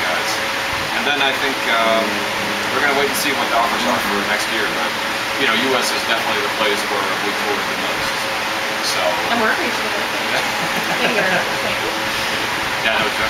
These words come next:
Speaker 1: I'm not complaining towards the U S. I like it, so, uh, it's good. And
Speaker 2: So my final question to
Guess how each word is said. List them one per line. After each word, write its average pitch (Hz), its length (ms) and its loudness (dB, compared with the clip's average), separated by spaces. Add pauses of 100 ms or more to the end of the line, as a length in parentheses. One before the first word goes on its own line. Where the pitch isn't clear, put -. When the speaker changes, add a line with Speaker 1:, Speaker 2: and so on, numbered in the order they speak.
(120)
Speaker 1:
I'm 123 80 4
not 120 160 2
complaining 107 400 0
towards 101 160 2
the - 160 2
U 104 80 2
S. - 160 0
I - 80 4
like - 160 2
it, 359 240 2
so, - 80 4
uh, - 480 0
it's - 160 -2
good. - 240 0
And - 480 -2
Speaker 2:
So 359 60 4 (100)
my 294 160 4
final 330 240 4
question 339 240 2
to 302 160 0